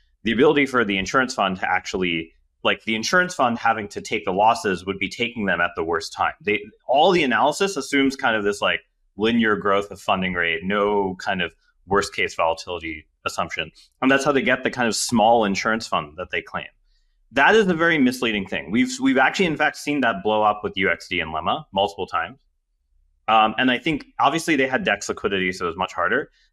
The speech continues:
But I, I think, like, there's a bit, a bit too much of a rosy, to, to Leshner's point, there's a bit too much of, like, rosiness in these, some of the assumptions that are made. Now, I also think that as long as people are okay realizing they're holding this vault strategy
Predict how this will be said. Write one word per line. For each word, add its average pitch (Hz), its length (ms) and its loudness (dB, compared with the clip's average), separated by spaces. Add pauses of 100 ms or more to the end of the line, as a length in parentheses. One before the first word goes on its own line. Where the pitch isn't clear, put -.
But 127 120 4
I, 127 340 2
I 135 60 -8
think, 196 240 0
like, 190 180 2
there's 147 160 2
a 139 80 2
bit, 139 220 0 (120)
a 120 60 -2
bit 120 320 -2
too 170 160 -2
much 151 220 0
of 139 80 2
a 113 80 4
rosy, 110 680 0 (100)
to, 110 240 0
to 117 120 -4
Leshner's 101 440 -2
point, 98 280 -2 (380)
there's 117 100 0
a 117 60 0
bit 196 180 0
too 208 120 2
much 190 200 2
of, 165 80 0
like, 135 260 0 (400)
rosiness 127 720 2
in 98 120 -2
these, 92 360 -4
some 107 200 0
of 98 60 2
the 95 60 0
assumptions 92 440 -6
that 87 60 -2
are 78 80 -4
made. 71 160 -14
Now, 123 220 2 (400)
I 135 140 4
also 185 340 2
think 156 240 -4
that - 180 0
as 110 140 -6
long 170 240 2
as 226 100 2
people 185 300 0
are 139 140 4
okay 117 400 0
realizing 110 500 0
they're 101 100 0
holding 120 420 -2
this 95 140 -6
vault 98 240 0
strategy - 640 -6